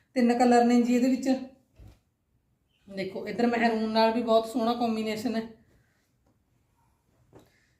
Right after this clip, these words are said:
ਤੇ ਇਹਨਾਂ ਕਲਰਾਂ ਦਾ ਵੀ ਬਹੁਤ ਸੋਹਣਾ ਕੰਬੀਨੇਸ਼ਨ ਹੈ। ਇਹ ਗਰਮੀ ਦੇ ਵਿੱਚ ਪਾਉਣ ਵਾਲੇ ਲਾਈਟ ਜਿਹੇ ਕਲਰ ਨੇ। ਆਹ ਤਾਂ ਲਾਈਟ ਕਲਰ ਹੈ, ਆਹ ਵੀ ਨਾਰਮਲ ਕਲਰ ਦੇ ਵਿੱਚ ਆ ਗਿਆ। ਆਹ ਥੋੜ੍ਹਾ ਜਿਹਾ ਮਜੈਂਟਾ ਜਿਹੜਾ ਇਹ ਤੇਜ਼ ਆ ਗਿਆ, ਇਹ ਵਿਆਹ ਪ੍ਰੋਗਰਾਮ ਦੇ ਵਿੱਚ ਪਾ ਸਕਦੇ ਹਾਂ ਆਪਾਂ।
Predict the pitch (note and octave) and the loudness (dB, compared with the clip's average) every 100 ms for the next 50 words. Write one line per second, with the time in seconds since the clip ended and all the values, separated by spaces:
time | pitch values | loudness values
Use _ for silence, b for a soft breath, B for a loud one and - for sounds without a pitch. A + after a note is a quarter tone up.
0 | _ A3 A3 G3 E3+ E3+ F#3 E3+ D#3+ D#3 | _ -8 -6 -4 -4 -4 -4 -4 -4 -6
1 | D#3+ F3+ E3+ E3+ - F3 E3+ F3+ E3 D#3+ | -8 -8 -8 -8 -10 -10 -10 -8 -8 -6
2 | D#3+ F3+ F#3+ G#3 A3 A3+ G#3 G#3+ G#3 G#3 | -8 -10 -12 -8 0 0 2 -2 -4 -6
3 | - G3+ G3 F#3+ G3 G3 F#3 F3 F3 G#3 | -10 -8 -6 -6 -6 -4 -2 -4 -6 -8
4 | G#3 F3+ F3 F#3+ G#3+ - B B B _ | -6 -4 -4 -6 -10 -14 B B B _
5 | - A3 A3+ B3+ A#3+ A3+ A3+ A3+ A3 A3 | -10 -2 0 4 4 2 2 0 0 0
6 | A3 G#3 G#3 A#3+ A#3+ A3+ G#3 G3+ A#3 A#3+ | -2 -4 -4 -2 0 0 0 0 0 0
7 | A3 G#3 A3 G#3+ A3 G3+ G#3 A3+ A#3+ G#3 | 0 0 -4 -2 -2 0 0 -2 -2 -2
8 | A3 A#3 A3 G3+ F#3 A3 G#3 A3 A3+ A3+ | 0 0 0 -2 -2 -2 0 0 0 -2
9 | G3 F#3+ F#3+ G#3 A3 G3 F#3+ G3 G#3+ G3 | -4 -4 -4 -4 -4 -2 -4 -4 -6 -4
10 | G3 G3 F#3+ - F#3+ E3+ G3+ F#3 G3 G3 | -6 -8 -12 -10 -6 -6 -6 -8 -8 -8
11 | G#3 | -10